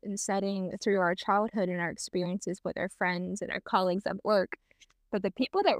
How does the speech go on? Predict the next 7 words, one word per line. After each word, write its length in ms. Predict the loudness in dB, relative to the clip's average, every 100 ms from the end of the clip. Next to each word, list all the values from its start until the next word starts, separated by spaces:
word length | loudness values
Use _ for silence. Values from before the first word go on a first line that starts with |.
| 0
really 500 | 0 2 2 0 -2 -8 _ _ _ _ _ _ _
show 400 | -12 0 2 4
us 160 | 2 -4
our 140 | -8
boundaries, 640 | -4 -4 -2 -4 -4 -8 -10 -14 _
I 140 | -4 -2
think, 260 | -4 -6